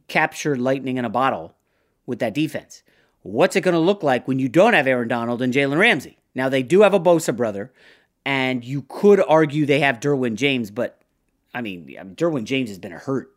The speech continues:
for, what, a season and a half? We know he, when he's healthy, he's really good, but after all these injuries, I have no idea. They have talent on defense.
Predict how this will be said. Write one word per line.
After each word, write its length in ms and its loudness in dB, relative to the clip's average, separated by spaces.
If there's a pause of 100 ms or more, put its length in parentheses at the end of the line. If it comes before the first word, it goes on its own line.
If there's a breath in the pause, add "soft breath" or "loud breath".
(540)
for, 100 -6
what, 180 -4
a 60 -16
season 340 -6
and 100 -4
a 40 -10
half? 400 -14
We 140 0
know 220 6
he, 80 2
when 220 0
he's 160 -2
healthy, 320 -4
he's 160 -14
really 320 -6
good, 260 0
but 140 -14 (340 soft breath)
after 300 0
all 100 4
these 160 -6
injuries, 320 -4
I 60 -2
have 140 -2
no 140 -20
idea. 360 -20 (840)
They 140 0
have 380 -2
talent 360 0
on 100 -6
defense. 520 -2